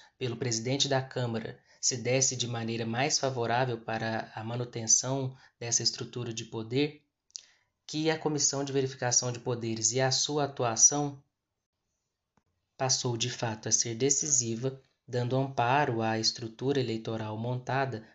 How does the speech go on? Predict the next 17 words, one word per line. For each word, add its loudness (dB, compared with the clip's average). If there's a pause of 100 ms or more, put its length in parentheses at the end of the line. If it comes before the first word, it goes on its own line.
para -2
a -2
manutenção 2 (300)
da -2
política -4
dos -6
governadores -2
e -8
da 0
oligarquia -2
nos -4
poderes -2
locais -4
e -4
no 0
nível -4 (140)
federal. -4